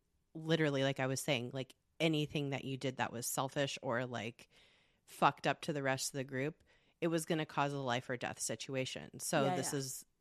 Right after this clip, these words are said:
Speaker 1: if you were caught out doing something like this, you were like, it, it's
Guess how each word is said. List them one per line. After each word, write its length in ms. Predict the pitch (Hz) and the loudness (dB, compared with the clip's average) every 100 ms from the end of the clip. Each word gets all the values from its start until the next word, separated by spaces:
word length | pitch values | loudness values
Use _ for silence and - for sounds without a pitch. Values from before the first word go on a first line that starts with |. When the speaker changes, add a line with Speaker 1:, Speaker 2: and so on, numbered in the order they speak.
| _ _ _ - | _ _ _ 0
Speaker 1:
if 240 | 165 - | 0 0
you 120 | 156 | -2
were 260 | 156 147 143 | 0 -2 -4
caught 240 | - - 147 | -4 0 2
out 200 | 139 139 | 2 0
doing 320 | 151 151 135 | 0 0 -2
something 340 | - 123 135 120 | -6 -10 -10 -12
like 160 | 120 | -10
this, 280 | 143 127 - | -8 -8 -8
you 80 | 139 | -4
were 140 | 131 | -4
like, 380 | 123 120 120 - _ _ _ _ _ _ _ | -4 -8 -10 -16 _ _ _ _ _ _ _
it, 160 | 185 - | 2 4
it's 200 | 202 196 | 0 0